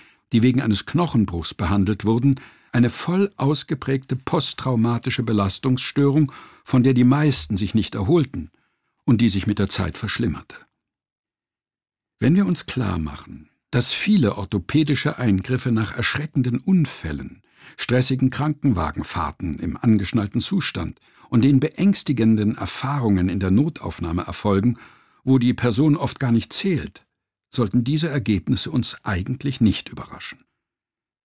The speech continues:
Darüber hinaus wurden viele dieser Patienten sofort operiert und das in ihrem erregten Zustand.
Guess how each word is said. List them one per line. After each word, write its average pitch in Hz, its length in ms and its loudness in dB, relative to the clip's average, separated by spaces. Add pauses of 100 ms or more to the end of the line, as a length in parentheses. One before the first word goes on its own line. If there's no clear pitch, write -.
(640)
Darüber 170 300 4
hinaus 139 540 4
wurden 131 240 2
viele 156 340 0
dieser 139 240 -2
Patienten 123 580 -2
sofort 131 600 -2
operiert 98 640 -4
und 98 220 2
das 123 220 2
in 135 140 2
ihrem 123 260 0
erregten 104 440 -2
Zustand. - 640 -10